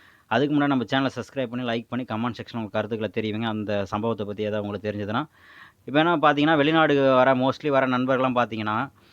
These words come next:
வீட்ல வந்து நம்ம அப்பா ரொம்ப கஷ்டப்பட்டுட்டு இருக்காரு, நம்ம அம்மாக்கு ரொம்ப கஷ்டப்படுறாங்க, அவங்க சுமையை இறக்கவும் அப்படின்னு சொல்லிட்டு நல்லா படிச்சுக்கிட்டு இருப்பான்.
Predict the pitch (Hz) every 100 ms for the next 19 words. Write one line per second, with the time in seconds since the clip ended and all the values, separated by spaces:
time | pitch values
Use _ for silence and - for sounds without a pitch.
0 | _ _ _ - 123 160 147 139 147 131
1 | 120 151 139 127 123 117 131 120 110 110
2 | 110 110 113 123 139 123 120 117 110 123
3 | 113 107 104 123 131 143 123 120 117 110
4 | 107 120 139 143 143 180 165 156 165 143
5 | 120 104